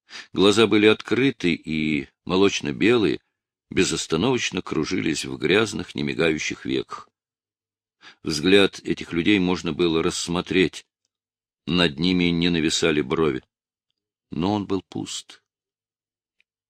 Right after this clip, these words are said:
Андрей вспомнил парк Семи прудов и слепых итальянцев,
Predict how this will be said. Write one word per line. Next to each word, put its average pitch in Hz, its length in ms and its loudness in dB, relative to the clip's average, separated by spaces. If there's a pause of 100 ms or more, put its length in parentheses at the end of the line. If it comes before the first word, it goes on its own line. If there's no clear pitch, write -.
(280)
Андрей 107 380 4
вспомнил 82 500 -2
парк 82 420 -4
Семи 67 300 -8
прудов 82 600 -2
и - 100 -10
слепых - 420 -8
итальянцев, 107 680 -2